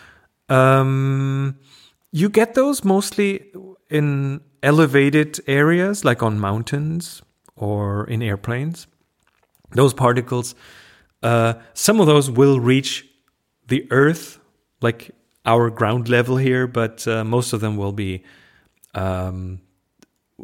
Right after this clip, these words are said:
will be converted to less energetic particles on the way down. So, um, yeah, those cosmic particles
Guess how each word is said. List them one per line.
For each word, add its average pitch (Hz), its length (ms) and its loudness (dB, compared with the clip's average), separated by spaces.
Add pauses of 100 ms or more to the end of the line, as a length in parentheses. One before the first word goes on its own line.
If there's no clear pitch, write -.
(160)
will 175 320 2
be 156 140 4
converted 131 640 2
to 107 500 -2
less 110 380 -4 (120)
energetic 101 560 -6
particles 95 540 -12
on 135 140 -2
the 127 80 0
way 107 140 -2
down. 95 400 -8
So, 110 260 -8 (760)
um, 151 600 4
yeah, 247 160 4
those 170 160 4
cosmic 254 340 0
particles 135 720 0